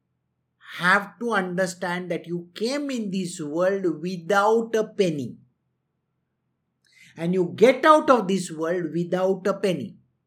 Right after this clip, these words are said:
Please don't try to accumulate anything, because if you accumulate anything, even a small pin or whatever,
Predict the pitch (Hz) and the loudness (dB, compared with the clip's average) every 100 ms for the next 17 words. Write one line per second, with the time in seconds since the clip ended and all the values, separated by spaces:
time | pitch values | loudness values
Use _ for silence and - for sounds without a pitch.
0 | _ _ _ _ _ _ _ _ _ _ | _ _ _ _ _ _ _ _ _ _
1 | _ _ _ _ _ _ _ - 240 311 | _ _ _ _ _ _ _ -4 2 2
2 | 220 226 226 208 185 180 160 143 196 185 | 4 2 2 2 2 2 0 0 -2 -4
3 | 180 170 160 143 143 151 214 233 180 175 | -2 -2 -2 -4 -6 -8 -6 -4 -4 -4
4 | 131 113 113 139 123 127 - 320 311 277 | -6 -6 -10 -10 -8 -8 -2 -2 2 4
5 | 208 156 127 113 110 - 131 156 170 262 | 4 0 -2 -8 -12 -14 -14 -14 -12 -4
6 | 294 269 247 240 233 214 - 226 233 240 | -2 -2 -4 -6 -6 -6 -6 -10 -4 -2
7 | 240 240 226 214 - _ _ _ _ - | 2 2 0 -4 -10 _ _ _ _ -2
8 | 247 208 170 - 156 185 185 190 120 - | 2 2 0 -2 2 4 6 4 2 -8